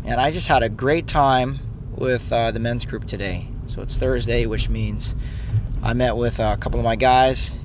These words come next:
and we're doing life together. So we're talking about some ups and downs, some highs and lows, uh, things that need to be aired out, and meeting that with the gospel. So I, I confess today that, man, I just love where I'm at in my job.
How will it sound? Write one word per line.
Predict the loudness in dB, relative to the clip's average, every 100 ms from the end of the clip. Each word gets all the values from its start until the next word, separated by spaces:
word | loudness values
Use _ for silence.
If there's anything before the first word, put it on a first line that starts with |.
| -8 -4
and | -2 -2 -2
we're |
doing | -2 -2 2
life | 0 0
together. | -4 -4 -4
So | -4 -4
we're |
talking | 0 0 2 0
about | 4 4 2 -2 -8 -8 -8 -6
some | -6 -2
ups | 0 0 0
and | 0
downs, | 2 2 2
some | -2
highs | 0 2 2 0
and | -2
lows, | 0 2 4 2 -2 -6 -4 -4 -6 -6 -6
uh, | -4
things | -4 -2
that | -2
need | -2
to | -4
be | -4 -2
aired | 0 2
out, | 2 2 0
and | -4
meeting | -4 -2 -2
that | -2 -2 -2 -2 -4 -4 -6 -4 -4
with | -4 -4
the |
gospel. | 2 4 2 0 -8 -8 -8 -10 -10 -10 -8 -8 -8 -8
So | -2 0 0 2
I, | 2 2
I | 0 0
confess | 0 0 -2 0
today | -4 -2
that, | -2 -4 -6
man, | -6 -4
I | -4
just | -4 -4 -4 -4
love | -4 2 4 4 2 -4 -8 -6 -6 -6
where | -4 -2
I'm | -2
at | -2 -4
in | -8
my | -8
job. | -6 -4 -4